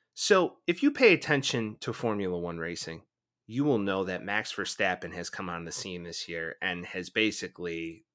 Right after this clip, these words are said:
just ran and hide with this championship race, a la Michael Schumacher, a la Nico Strasberg,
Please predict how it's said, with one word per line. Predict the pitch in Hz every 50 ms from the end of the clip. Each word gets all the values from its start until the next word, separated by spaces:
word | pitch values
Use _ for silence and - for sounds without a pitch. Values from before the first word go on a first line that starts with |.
| _ _
just | - - 90 82 -
ran | 87 87 87 95 98 104 104 107 104 95 92 87 85 -
and | - 85 82 80 82
hide | - - - - - 92 87 82 82 82 - - - _ _ _ _ - - - - - _
with | - 95 90
this | - 82 -
championship | - - - 98 78 76 - - 80 76 67 - - - 67 - - -
race, | 60 57 - - - - - _ -
a | 117 120 117 117
la | 104 98 95 85 82 85 80 - - _ _ _ _ _ _ _
Michael | - 123 123 117 107 104 - - 92 87
Schumacher, | - - - - 95 90 82 78 82 - - - - - - - - _ - - - - - - _ -
a | 131 123 117 120 117
la | 107 104 95 92 87 82 - -
Nico | 98 110 104 87 - 92 87
Strasberg, | - - - - - - - - - - -